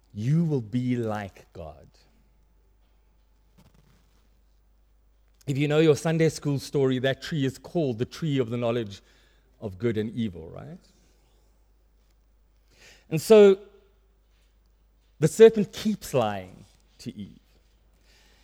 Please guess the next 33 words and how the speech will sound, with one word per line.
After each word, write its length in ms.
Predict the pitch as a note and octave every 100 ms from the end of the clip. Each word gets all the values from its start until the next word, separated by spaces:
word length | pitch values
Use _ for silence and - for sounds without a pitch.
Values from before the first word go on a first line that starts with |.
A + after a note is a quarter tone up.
| _ _ _ _ _
And 100 | E3
this 80 | G3
is 120 | C4+
something 260 | C#4 C#4 C4
you 100 | G#3+
have 300 | - E3+ -
to 140 | F#3
understand. 460 | E3+ D3 - E3 C#3
The 60 | C#3
devil 260 | E3+ F#3+
has 180 | F3+ D#3
no 140 | E3+
creativity 680 | E3 E3+ D3+ - D3 - D3+
of 140 | B2
his 160 | B2 A#2
own. 320 | C3 G2+ - - _ _ -
He 120 | B2+
has 200 | D3 C3+
no 160 | C#3
creative 480 | C3 C#3 B2 B2 A2+
power. 280 | - C3 F#2+
He 100 | G#2
cannot 360 | - C#3+ C#3 A#2
make 280 | A#2+ A#2+ -
anything. 400 | A2+ A2+ G2+ G2 - - - - -
All 180 | E3+ F#3
he 140 | F3+
can 240 | - E3 C3+
do 420 | C#3 C3 A#2 A2
is 120 | A2+
corrupt 720 | - B2+ A2+ G2 - - - - _ _ _ -
what 160 | A2+
exists. 880 | A2+ F#2 - G#2+ F2+ - _ -